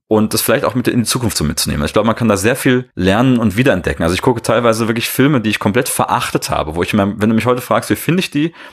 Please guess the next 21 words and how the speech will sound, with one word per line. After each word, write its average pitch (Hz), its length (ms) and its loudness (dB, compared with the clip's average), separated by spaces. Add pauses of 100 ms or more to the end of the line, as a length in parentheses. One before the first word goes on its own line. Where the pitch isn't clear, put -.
(120)
dann 104 180 0
habe 110 100 0
ich - 80 -4
nur 131 120 2
Verachtung - 380 -2
für 147 140 -2
die - 80 -2
übrig, 139 260 -2
einfach 117 220 -4
weil 98 80 4
ich - 60 -2
das - 180 0
irgendwie 92 220 -2
mit 87 160 -4
vierzehn, - 280 0
fünfzehn 156 380 0
zum 135 160 0
letzten 135 200 -2
Mal 123 100 4
gesehen 120 240 2
habe. 123 100 0